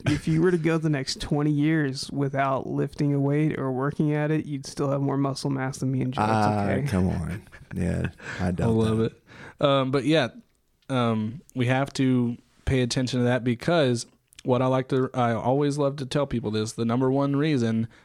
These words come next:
Speaker 3: someone is, has to be checked into an assisted living center is because they can't get up off the toilet by themselves. Meaning you don't have the muscle and strength to get off of the toilet to do
Speaker 1: Mm-hmm.
Speaker 3: one body weight squat.
Speaker 1: And
Speaker 3: So
Speaker 1: it,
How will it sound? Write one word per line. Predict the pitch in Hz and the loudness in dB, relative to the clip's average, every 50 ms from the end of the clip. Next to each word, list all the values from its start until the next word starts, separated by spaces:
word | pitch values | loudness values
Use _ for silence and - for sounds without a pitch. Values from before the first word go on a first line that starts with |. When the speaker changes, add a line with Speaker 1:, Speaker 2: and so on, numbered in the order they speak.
| _ | _
Speaker 3:
someone | - - - 127 127 127 127 127 | -6 -4 -2 0 2 2 2 2
is, | 120 117 110 113 - - | 2 0 0 -2 -4 -8
has | - - 127 127 123 - | -6 -4 -2 -2 -2 -4
to | - 131 | -6 -6
be | 127 110 104 | -6 -4 -4
checked | - - 127 131 131 - | -2 -2 -2 -2 -2 -2
into | 151 143 143 143 - 160 156 151 | -2 -2 -2 0 0 0 0 0
an | 139 | 0
assisted | 117 107 - - 139 139 - 175 151 | 0 -2 -2 -2 -4 -4 -4 -2 0
living | 151 175 165 147 123 113 | 0 0 2 0 -2 -2
center | - 131 120 120 120 | -4 -2 -2 -2 0
is | 117 117 | 0 -2
because | 117 113 110 - 113 110 | -2 -4 -4 -6 -6 -6
they | 113 110 110 | -6 -6 -8
can't | - - 131 127 135 - - - | -6 -4 -4 -2 -2 -4 -6 -6
get | - 127 127 | -4 -2 0
up | 123 123 120 - | -2 -2 -2 -4
off | 117 117 117 - | -4 -6 -6 -6
the | - 123 | -8 -10
toilet | 123 - 131 127 110 117 117 - | -8 -4 -4 -2 -2 -4 -6 -6
by | 117 113 113 | -6 -6 -6
themselves. | - - 113 113 - 139 - - - - - _ - - - - - _ - | -6 -8 -8 -10 -10 -10 -12 -12 -14 -20 -20 _ -20 -20 -20 -20 -14 _ -2
Meaning | 131 131 127 123 117 | 0 2 2 4 4
you | 120 131 139 | 2 2 2
don't | 151 151 147 139 | 2 0 0 0
have | 143 139 135 120 | 0 0 0 0
the | 117 113 | 0 0
muscle | 120 131 143 139 - 165 151 | 0 0 0 0 -2 -2 0
and | 143 139 127 | 0 -2 -2
strength | - - 131 120 113 117 - - - - - - - | -2 -2 -2 -2 -2 -4 -6 -10 -18 -20 -20 -12 -6
to | - 127 117 | -4 -4 -2
get | 110 123 127 127 | -2 -2 0 2
off | 123 123 123 120 - - - _ - | 0 0 0 -2 -6 -10 -18 _ -4
of | 123 120 117 113 - - | -2 -2 -2 -2 -4 -4
the | - 131 | -6 -6
toilet | 127 - - 135 120 113 113 117 - - | -4 -4 -2 -2 0 0 0 -2 -4 -4
to | - 123 | -4 -2
do | 110 - 117 113 113 135 | 0 2 2 2 0 -2
Speaker 1:
Mm-hmm. | 135 - - - - - - 120 | -4 -6 -12 -16 -16 -6 0 2
Speaker 3:
one | 123 131 143 147 151 151 | 2 2 2 0 -2 -4
body | - 143 131 127 123 127 127 127 123 | -4 -2 0 0 0 2 0 0 0
weight | 120 117 117 - | -2 -2 -2 -4
squat. | - - - 123 120 117 - - - _ _ _ _ _ _ _ _ _ _ _ _ - - - | -6 -6 -4 -4 -4 -4 -4 -8 -12 _ _ _ _ _ _ _ _ _ _ _ _ -20 -20 -12
Speaker 1:
And | - - | -2 2
Speaker 3:
So | - 190 160 | 4 4 4
Speaker 1:
it, | - | 4